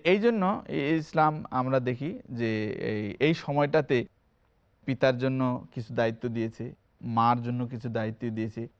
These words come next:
সন্তানাদির জন্য, আহ, কিছু দায়িত্ব, দায়িত্ব কর্তব্য সেখানে আছে। সেখানে যেমন শুধু একটা নামাজ বা সালাতের কথা আমরা যদি উদাহরণ হিসেবে, আহ, হাদিসে পেশ, আহ, করা হয়েছে যে তাকে সাত বছর থেকে তুমি এই একটা মহৎ কাজের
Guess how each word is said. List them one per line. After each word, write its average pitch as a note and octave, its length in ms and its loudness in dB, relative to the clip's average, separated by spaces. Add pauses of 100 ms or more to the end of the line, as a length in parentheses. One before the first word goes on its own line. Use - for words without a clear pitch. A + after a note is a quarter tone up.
(120)
সন্তানাদির C3 680 0
জন্য, B2 360 -2 (200)
আহ, G2 380 -6
কিছু A2 400 -4
দায়িত্ব, A2+ 320 2
দায়িত্ব A2+ 360 0
কর্তব্য A2 440 -6
সেখানে G#2 340 -8
আছে। - 280 -10 (400)
সেখানে F3 320 2
যেমন E3+ 360 4 (560)
শুধু D#3+ 140 2
একটা D#3 220 4
নামাজ D3 540 4 (180)
বা B2+ 160 2
সালাতের C#3+ 440 2
কথা D3 240 2
আমরা C#3+ 220 4
যদি C3+ 240 0
উদাহরণ D#3 420 4
হিসেবে, C#3 460 2 (140)
আহ, A#2 200 -2
হাদিসে A#2 300 0
পেশ, A#2 420 0
আহ, A2 340 -2
করা A2+ 280 2
হয়েছে A2 340 -4 (420)
যে A#2+ 120 -2
তাকে C#3+ 220 4
সাত C3+ 240 2
বছর C#3+ 320 0
থেকে D3+ 220 -2
তুমি D3 380 -4 (100)
এই B2 480 2
একটা A#2+ 240 0
মহৎ C3+ 320 2
কাজের B2+ 440 2